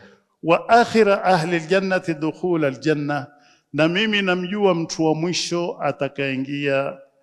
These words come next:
peponi, yule wa mwisho kabisa, amechelewa, hisabu zake nyingi. Nabii Muhammad upande mwingine anasema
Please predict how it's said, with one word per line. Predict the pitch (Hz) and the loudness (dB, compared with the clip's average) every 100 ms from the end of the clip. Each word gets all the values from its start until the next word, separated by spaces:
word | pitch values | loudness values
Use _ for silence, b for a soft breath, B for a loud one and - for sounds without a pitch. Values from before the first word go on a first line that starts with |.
| _ | _
peponi, | 135 135 147 127 143 | -4 -2 0 0 -2
yule | 196 202 | -4 -2
wa | 190 185 | -2 -4
mwisho | 196 220 175 - | -8 -10 -10 -8
kabisa, | 82 87 82 87 82 87 | -8 -8 -8 -10 -10 -10
amechelewa, | 82 87 87 85 92 165 160 - b b b _ | -10 -8 -8 -6 -6 -6 -8 -12 b b b _
hisabu | - 165 - 165 160 | -10 -6 -4 -4 -4
zake | 151 180 175 175 156 | -2 -2 -2 -4 -4
nyingi. | 165 180 160 139 131 _ b b _ _ _ - | -4 -6 -6 -10 -14 _ b b _ _ _ -16
Nabii | 160 156 165 | -8 -4 -4
Muhammad | 127 175 180 170 | -2 0 0 0
upande | 156 165 165 | -2 -4 -4
mwingine | 175 185 | -4 -2
anasema | 180 165 185 185 175 160 | -2 -2 -2 -2 -4 -6